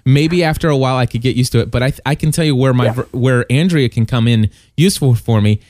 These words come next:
Speaker 1: She knows my business. She, uh, Andrea knows what I'm doing on a daily basis. I mean, she is involved in my business. And what I, what I love is that I can actually use her as accountability.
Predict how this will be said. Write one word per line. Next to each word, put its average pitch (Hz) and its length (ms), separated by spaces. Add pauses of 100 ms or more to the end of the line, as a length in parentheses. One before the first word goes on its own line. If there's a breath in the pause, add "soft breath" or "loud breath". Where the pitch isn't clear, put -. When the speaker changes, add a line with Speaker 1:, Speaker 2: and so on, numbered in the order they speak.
(120)
Speaker 1:
She 202 260
knows 196 380
my 180 120
business. 160 300
She, - 180
uh, 156 120 (140)
Andrea 185 420
knows 135 560
what 135 240
I'm 147 160
doing 131 260
on 104 120
a 95 40
daily 104 280
basis. - 580 (340)
I 107 80
mean, 117 140
she 196 800
is 139 500 (140)
involved 123 760
in 113 120
my 110 160
business. 110 420 (340 soft breath)
And 135 160 (120)
what 143 240
I, 147 140
what 135 180
I 127 100
love 151 320
is 120 140
that 123 240
I 147 140
can 156 140
actually 131 300
use 120 240
her 120 140
as 107 100
accountability. 110 1120